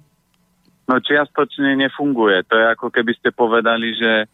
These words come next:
manželke: „Ja ťa už nepodvádzam každý týždeň, už ťa podvádzam len raz do mesiaca.“ To nefunguje. Keď chcete vyliečiť akné, tak musíte vyhodiť mliečne výrobky všetky.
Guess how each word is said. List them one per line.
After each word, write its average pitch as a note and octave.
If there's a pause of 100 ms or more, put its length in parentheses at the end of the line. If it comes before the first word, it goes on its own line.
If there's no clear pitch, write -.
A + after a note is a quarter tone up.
(420)
manželke: A#2+
„Ja C3
ťa C#3+
už B2+
nepodvádzam C3
každý B2+
týždeň, B2
už -
ťa B2
podvádzam A#2+
len A#2
raz C3+
do B2
mesiaca.“ A#2+ (400)
To -
nefunguje. B2+ (320)
Keď A#2+ (100)
chcete C#3
vyliečiť A#2
akné, A#2 (320)
tak A2+
musíte B2
vyhodiť A2+
mliečne A2
výrobky G#2+
všetky. A#2+